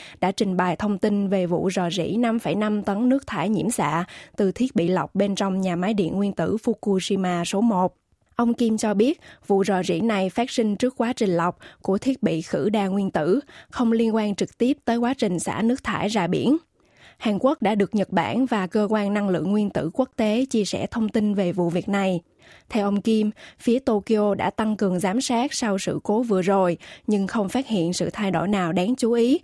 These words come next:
trong giá trị đo đạc của máy theo dõi bức xạ môi trường so với mức thông thường. Vào lúc tám giờ năm mươi ba phút sáng ngày bảy tháng hai,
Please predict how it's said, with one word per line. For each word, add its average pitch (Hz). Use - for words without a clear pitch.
trong 190
giá 202
trị 170
đo 190
đạc 170
của 170
máy 202
theo 220
dõi 180
bức 226
xạ 156
môi 196
trường 190
so 180
với 185
mức 233
thông 214
thường. 190
Vào 202
lúc 220
tám 233
giờ 214
năm 208
mươi 214
ba 208
phút 254
sáng 226
ngày 208
bảy 151
tháng 254
hai, 240